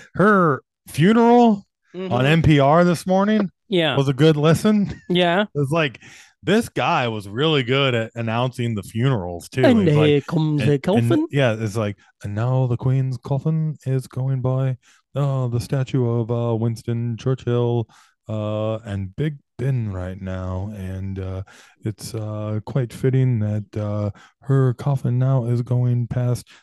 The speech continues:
Speaker 1: the World War One, World War Two memorial where she would lay wreaths all the time. And now she is the one being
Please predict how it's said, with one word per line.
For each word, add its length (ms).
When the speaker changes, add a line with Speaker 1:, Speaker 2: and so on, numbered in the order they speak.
Speaker 1:
the 220
World 280
War 220
One, 240
World 220
War 160
Two 340
memorial 760
where 320
she 200
would 160
lay 440
wreaths 720
all 160
the 120
time. 500
And 320
now 480
she 380
is 300
the 120
one 420
being 340